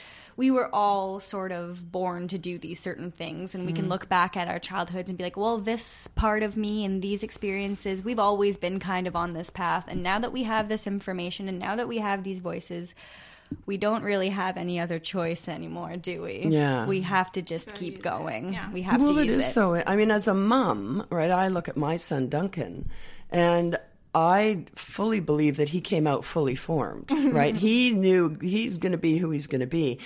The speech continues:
Speaker 2: And my job as a parent is just to expose him to as many different things as I possibly can, you know, sports and physical and music and, and, you know, academic and visual arts and all the rest of that, summer camps, like, just bring it on,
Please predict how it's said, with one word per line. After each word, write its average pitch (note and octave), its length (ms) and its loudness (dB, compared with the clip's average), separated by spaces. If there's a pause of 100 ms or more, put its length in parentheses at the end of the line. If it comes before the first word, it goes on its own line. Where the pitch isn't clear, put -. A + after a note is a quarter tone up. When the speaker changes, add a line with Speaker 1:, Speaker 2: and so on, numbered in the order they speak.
(220)
Speaker 2:
And F3 180 2
my G#3+ 300 6
job D#3 340 -2
as D3+ 80 -8
a C#3 60 -8
parent G#3 580 0 (300)
is E3+ 200 0
just E3+ 400 -4
to E3 540 -2
expose A3+ 800 2
him C3 520 -4 (260)
to F#3 140 -4
as F#3 120 -4
many A#3+ 580 4
different E3+ 440 -4
things C3+ 400 2
as D3+ 120 -4
I D3 120 0
possibly E3+ 680 -2
can, E3+ 480 0
you D#3 80 0
know, A#2 140 -4
sports - 580 -4
and D3 100 -6
physical E3 560 -4
and C3+ 160 4
music E3 460 -2
and, C3+ 180 -4 (480)
and, C#3 520 -2
you D#3 100 0
know, C#3+ 140 0
academic D#3 580 0
and D3 80 -4
visual F3+ 340 0
arts C3+ 260 -2
and D3+ 100 2
all G3+ 180 6
the F3 60 0
rest C#3+ 260 -2
of C#3 60 -10
that, B2 180 -4
summer G3+ 320 4
camps, B2 480 -8
like, D3+ 160 -6
just F#3+ 260 -8
bring G#3 220 2
it C4 100 4
on, F3+ 400 2